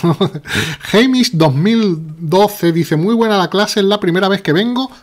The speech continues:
pero no será la última". Compañero, eres bienvenido siempre que quieras. Ya sabes que cada miércoles a las nueve y media estamos por aquí, divirtiéndonos con el ajedrez,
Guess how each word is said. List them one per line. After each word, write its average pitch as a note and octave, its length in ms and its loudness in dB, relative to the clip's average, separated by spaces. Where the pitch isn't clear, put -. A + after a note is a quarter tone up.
pero D3 320 2
no A3 160 -2
será G3 380 0
la F3+ 120 2
última". C#3 640 2
Compañero, G3+ 920 2
eres F3 460 4
bienvenido A#3 800 4
siempre G#3+ 420 2
que F#3 100 4
quieras. G#3+ 320 2
Ya G3+ 140 2
sabes G3 320 0
que F3 160 2
cada G#3+ 300 2
miércoles E3+ 580 0
a F3 80 2
las D#3 180 0
nueve A3 220 0
y - 20 -2
media G#3+ 400 2
estamos A3+ 340 0
por F#3+ 200 2
aquí, D3+ 400 2
divirtiéndonos G3+ 800 0
con A#3 220 -4
el F3 100 0
ajedrez, D3 560 0